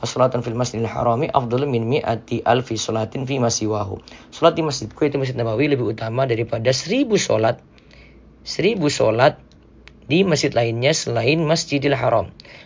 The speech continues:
Sholat di Masjidil Haram lebih utama daripada seratus ribu sholat di masjid lainnya." Hadis riwayat Ahmad dan Ibnu Majah.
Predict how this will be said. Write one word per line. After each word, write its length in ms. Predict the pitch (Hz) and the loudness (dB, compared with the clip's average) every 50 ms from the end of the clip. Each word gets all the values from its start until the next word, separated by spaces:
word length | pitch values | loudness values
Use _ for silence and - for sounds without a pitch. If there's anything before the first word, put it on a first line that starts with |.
| - - | -8 0
Sholat 180 | - 180 202 190 | 4 4 4 4
di 140 | 196 220 | 4 2
Masjidil 320 | 214 214 185 175 175 180 175 | 4 2 2 2 2 0 2
Haram 320 | 160 - 147 147 185 214 | 4 4 4 4 4 2
lebih 160 | 202 185 185 | 2 2 2
utama 720 | - - 160 156 - 151 143 131 117 123 127 139 165 196 214 | 0 0 0 0 2 2 2 2 2 2 0 0 0 0 0
daripada 400 | 180 139 135 135 131 - 113 127 | 0 2 2 2 2 2 0 0
seratus 560 | 147 - - - 247 - - - 240 - - | -2 -2 2 2 2 2 2 -2 -6 -4 -2
ribu 240 | - 165 156 131 127 | -4 -2 0 0 0
sholat 400 | - 117 113 113 135 - - - - - - - - - - - - - - | 0 0 0 0 0 -2 -2 -8 -20 -20 -20 -20 -20 -20 -20 -20 -20 -10 -4
di 160 | - 196 240 | -2 -2 0
masjid 320 | 226 170 139 131 - 156 131 | 0 0 0 0 0 -2 -2
lainnya." 640 | - 117 120 113 113 110 110 107 107 - - - - - - - - - | 0 0 0 0 0 -2 -4 -4 -6 -8 -10 -12 -14 -20 -20 -20 -16 -8
Hadis 560 | - - 117 110 107 104 117 156 165 - - | -6 -2 -2 -2 -2 0 2 2 2 2 0
riwayat 640 | - - 123 117 110 117 117 113 117 127 131 - - | -2 -2 -2 0 0 0 2 4 4 4 4 2 -2
Ahmad 800 | - 104 - 127 90 104 113 113 110 110 110 110 110 110 110 - - - - - - - | -12 -10 -10 -8 -6 -2 -2 0 0 2 2 2 0 0 -2 -8 -18 -20 -20 -20 -20 -10
dan 400 | - 113 120 135 160 180 185 190 - - | 0 4 6 6 6 4 2 -6 -4 2
Ibnu 560 | 147 151 151 - - - - 160 175 190 202 | 2 2 2 2 -4 -4 0 2 4 4 4
Majah. 560 | 185 143 131 113 110 107 95 - - - - | 2 2 0 0 0 -4 -6 -6 -8 -8 -10